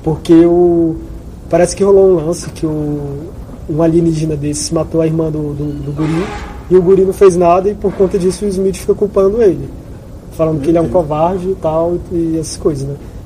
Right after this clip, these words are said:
Speaker 1: Daí que o moleque, ele, tipo, ele tá numa situação no, no planeta que ele, tipo, tem outra coisa, o planeta Terra, ele não, o ar não é mais,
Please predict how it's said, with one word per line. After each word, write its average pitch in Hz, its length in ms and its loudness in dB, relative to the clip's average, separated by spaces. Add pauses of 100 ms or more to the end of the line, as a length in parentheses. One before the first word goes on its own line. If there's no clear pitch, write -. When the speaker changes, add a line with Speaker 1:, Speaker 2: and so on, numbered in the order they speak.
Speaker 1:
Daí 180 180 6
que 208 120 -2
o 233 40 0
moleque, 214 500 4
ele, 220 560 -4 (380)
tipo, - 220 2
ele 202 140 8
tá 202 120 6
numa 202 120 2
situação 175 500 2
no, 160 200 0
no 147 100 -4
planeta 170 360 0
que 175 140 2
ele, 170 400 2 (320)
tipo, 196 180 -4
tem 196 180 6
outra 208 180 4
coisa, 190 260 4
o 143 40 -10
planeta 170 360 0
Terra, 185 220 6
ele 190 120 2
não, 175 300 0
o 160 80 2
ar 165 160 4
não 180 240 2
é 185 60 0
mais, 190 640 0